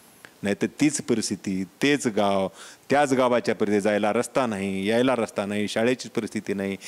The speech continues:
हेच जर चित्र जर आज आपण बदललं नाही, तर पुढचे पन्नास वर्ष आम्हाला ज्या माणसांनी मागं घातलं, अजून पुढचे पन्नास वर्ष आम्ही मागं जाऊ, शंभर वर्ष आम्ही मागं जाऊ,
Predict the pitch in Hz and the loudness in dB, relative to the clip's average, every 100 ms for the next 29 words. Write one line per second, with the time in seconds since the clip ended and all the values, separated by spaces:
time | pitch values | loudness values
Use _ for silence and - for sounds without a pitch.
0 | - - - 131 131 113 143 123 120 123 | -14 -8 0 2 2 2 0 2 0 0
1 | 117 120 107 113 127 120 117 117 107 104 | 2 0 2 2 2 2 0 -2 -2 0
2 | 104 104 95 92 90 - - - - - | 0 0 0 -2 -4 -8 -20 -6 -4 -2
3 | 92 110 - 120 117 135 143 123 120 110 | 0 -2 0 0 2 4 2 2 0 0
4 | 117 107 - 98 104 104 98 104 101 101 | 0 0 -2 -2 -2 -2 -2 -2 -2 -2
5 | 101 101 101 104 110 120 101 - 95 87 | -2 -2 -2 -2 0 0 0 -4 -8 -8
6 | - - - 123 165 165 131 135 - 117 | -12 -8 0 2 2 2 0 2 2 0
7 | 113 110 107 95 101 101 101 98 95 90 | 0 0 -2 -2 -2 -2 -2 -2 0 0
8 | 92 87 - - - 131 151 147 131 110 | -2 -4 -12 -8 0 2 4 4 4 2
9 | 113 107 104 101 101 98 | 0 0 0 0 0 0